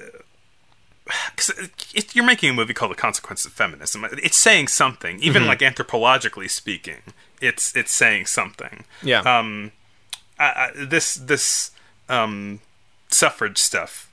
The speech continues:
Speaker 1: was, a-, as we heard in the news, kind of part of, part of the, um, it, it was in the air.
Speaker 2: Oh, yeah,
Speaker 1: uh,
Speaker 2: for
Speaker 1: uh,
Speaker 2: sure.
Speaker 1: a-, at this time. And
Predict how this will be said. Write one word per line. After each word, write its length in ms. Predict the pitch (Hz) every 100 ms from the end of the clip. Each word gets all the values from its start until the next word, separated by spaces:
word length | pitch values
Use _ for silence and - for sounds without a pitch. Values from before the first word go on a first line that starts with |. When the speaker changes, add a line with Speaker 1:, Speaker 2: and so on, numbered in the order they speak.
| -
Speaker 1:
was, 420 | 117 104 - - _ _ -
a-, 140 | 117 -
as 200 | 120 117
we 120 | 113
heard 200 | 107 117
in 80 | 107
the 80 | 95
news, 440 | 104 117 92 95
kind 240 | - 120 107
of 220 | 98 - _ - _ _ _
part 240 | 160 156
of, 180 | 131 110 - - - - - - - _ _
part 180 | 185 180
of 140 | 123
the, 100 | 120 - _ _ 131
um, 320 | 113 95 95 - _ _ _ _ _ _ -
it, 160 | 135 131
it 60 | 143
was 120 | 135
in 120 | 165
the 140 | 151 123
air. 360 | 127 82 - -
Speaker 2:
Oh, 120 | 156 170
yeah, 140 | 156 101
Speaker 1:
uh, 200 | 95 92
Speaker 2:
for 120 | 151
Speaker 1:
uh, 80 | 101
Speaker 2:
sure. 160 | 98 95 -
Speaker 1:
a-, 220 | 113 -
at 140 | 123
this 160 | - -
time. 440 | - 135 80 78 - - - - - _
And 380 | 143 131 113